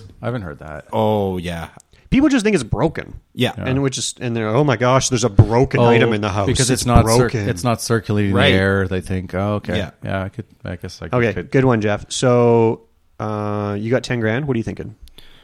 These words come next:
Speaker 2: Well, i-, if I got ten grand, I'm probably gonna do up my,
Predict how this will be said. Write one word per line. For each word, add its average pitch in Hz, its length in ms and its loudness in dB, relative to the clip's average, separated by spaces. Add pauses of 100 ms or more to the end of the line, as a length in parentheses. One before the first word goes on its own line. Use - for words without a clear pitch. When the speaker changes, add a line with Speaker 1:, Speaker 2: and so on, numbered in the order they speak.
(160)
Speaker 2:
Well, 139 240 -2
i-, 143 180 0
if 135 140 0
I 131 100 4
got 143 240 0
ten 135 200 0
grand, 117 460 0
I'm 107 140 -2
probably 104 300 2
gonna 101 180 -2
do 90 160 -2
up 90 140 -6
my, 85 400 -6